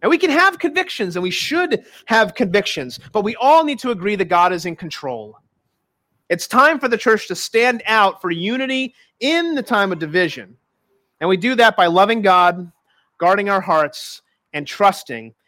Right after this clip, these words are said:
in the true King. So Solomon's story ends at the beginning of a divisive period,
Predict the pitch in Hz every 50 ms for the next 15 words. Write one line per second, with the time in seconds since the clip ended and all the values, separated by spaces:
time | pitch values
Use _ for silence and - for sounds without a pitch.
0 | _ _ _ 160 165 160 156 151 - - 165 156 147 - 151 143 123 104 101 110
1 | _ _ _ _ _ _ _ _ _ _ _ _ _ _ _ _ _ _ _ _
2 | _ _ _ _ _ _ _ - - - - 185 170 233 254 294 302 285 269 254
3 | 233 - - - 247 226 214 202 202 196 208 220 214 202 185 170 151 - - -
4 | 190 180 185 208 180 175 175 165 190 196 202 190 190 175 175 170 151 165 170 175
5 | 180 180 - 202 175 - - - 170 139 120 110 107 107 139